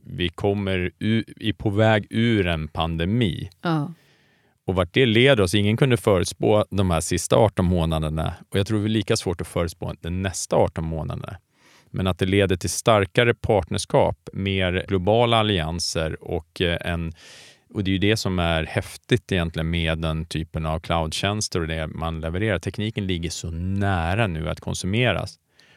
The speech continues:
Speaker 1: Och världen har aldrig varit så nära för ny innovation att lansera på många olika marknader. Så jag, jag tror vi kommer se en väldigt, väldigt spännande utveckling här för Sverige och,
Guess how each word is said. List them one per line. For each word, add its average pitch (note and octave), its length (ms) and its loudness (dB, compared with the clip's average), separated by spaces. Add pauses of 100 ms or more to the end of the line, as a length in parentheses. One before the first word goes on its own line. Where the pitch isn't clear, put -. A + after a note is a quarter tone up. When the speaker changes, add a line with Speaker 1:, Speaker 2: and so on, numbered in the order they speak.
(220)
Speaker 1:
Och F#2 220 -2
världen G2+ 440 2
har F2+ 100 -4
aldrig E2 340 -2
varit D#2+ 180 -6
så E2+ 100 -4
nära D#2 500 -2
för - 180 -10
ny D#2 260 -4
innovation D#2 600 -4
att - 200 -8
lansera F2+ 540 -2
på D#2+ 140 -8
många D#2+ 260 -6
olika F2 300 -8
marknader. F2 640 -6 (340)
Så - 140 -2
jag, A2 100 4
jag A#2+ 240 2
tror C#3+ 140 -2
vi A2+ 100 0
kommer G2 180 -4
se - 160 -4
en F2+ 160 -2
väldigt, F#2 280 0
väldigt E2+ 200 -4
spännande F2 420 -4
utveckling F2 580 -6
här E2 280 -10
för A#2 100 -6
Sverige F#2+ 400 0
och, D#2+ 180 -2